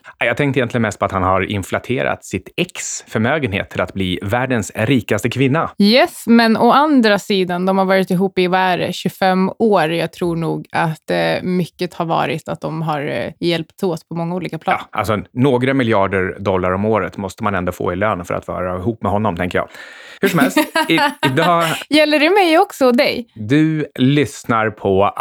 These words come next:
Speaker 1: Outsiders med Syding och Svan. Och det här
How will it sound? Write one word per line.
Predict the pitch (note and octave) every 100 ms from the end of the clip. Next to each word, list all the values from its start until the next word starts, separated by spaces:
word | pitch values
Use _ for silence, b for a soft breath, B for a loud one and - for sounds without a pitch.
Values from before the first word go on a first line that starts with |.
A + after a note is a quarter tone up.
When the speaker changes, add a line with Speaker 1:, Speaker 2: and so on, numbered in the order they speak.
| B2+
Speaker 1:
Outsiders | F3 - - G2 F#2 G2 E2+ D#2+ - -
med | F#2+ E2
Syding | C#3 B2+ C3
och | C#3+
Svan. | - G2+ E3 B
Och | C3 -
det | D#3
här | C#3